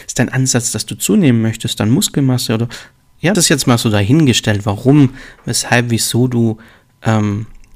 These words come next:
was du im Studio machen möchtest. Also Fakt ist auf jeden Fall, dass du ja dann hergehen solltest und dir einen richtigen Plan für dich machen. Nicht nur einen Plan, dass der, äh, der Coach, der Trainer dir dort zeigt, äh, was du für Trainingseinheiten wie wo machen solltest, sondern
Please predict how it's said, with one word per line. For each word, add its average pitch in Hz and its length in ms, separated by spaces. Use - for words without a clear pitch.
was 117 320
du 131 100
im 110 100
Studio 113 320
machen 110 280
möchtest. - 420
Also 120 160
Fakt - 280
ist - 140
auf 120 140
jeden 127 160
Fall, 127 140
dass 113 160
du 117 60
ja 104 100
dann 113 320
hergehen 127 440
solltest 113 380
und 110 100
dir 107 100
einen 107 100
richtigen 110 360
Plan 127 300
für - 120
dich 139 240
machen. 107 300
Nicht - 180
nur 147 80
einen 110 80
Plan, 113 300
dass 117 180
der, 110 320
äh, 101 260
der - 200
Coach, - 420
der 101 120
Trainer 127 360
dir 110 160
dort 107 240
zeigt, - 480
äh, 110 320
was - 400
du - 80
für - 140
Trainingseinheiten 113 880
wie 113 140
wo 110 80
machen 107 260
solltest, 113 300
sondern 139 280